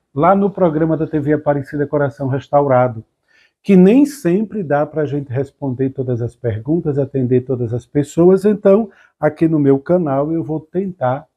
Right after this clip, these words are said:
fazer isso. E como é que vamos fazer isso? Bom, eu deixei esse recipiente aqui, onde aqui eu vou colocar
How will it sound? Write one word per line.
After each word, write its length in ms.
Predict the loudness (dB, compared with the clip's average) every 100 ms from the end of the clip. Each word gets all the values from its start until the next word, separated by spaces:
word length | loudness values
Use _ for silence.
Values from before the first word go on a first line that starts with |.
| _ _
fazer 400 | 0 2 2 2
isso. 340 | 0 -6 -16 _ _ _ _ _ _ _ _
E 80 | -8
como 220 | 0 4
é 60 | 4
que 120 | 2
vamos 320 | 2 2 2
fazer 380 | 0 0 0 -2
isso? 340 | -2 -8 -14 _ _ _ _ -8
Bom, 360 | 0 2 0 -2
eu 100 | 2
deixei 760 | 4 2 2 2 2 0 -4 _ _ -4
esse 240 | -4 -2
recipiente 840 | -4 -4 -6 -4 0 0 0 0
aqui, 580 | -2 0 0 0 0 -6 _ _ _
onde 280 | 0 2 4
aqui 260 | 0 0 2
eu 140 | 2
vou 160 | 2 -2
colocar 720 | -2 0 -2 0 0 0 -2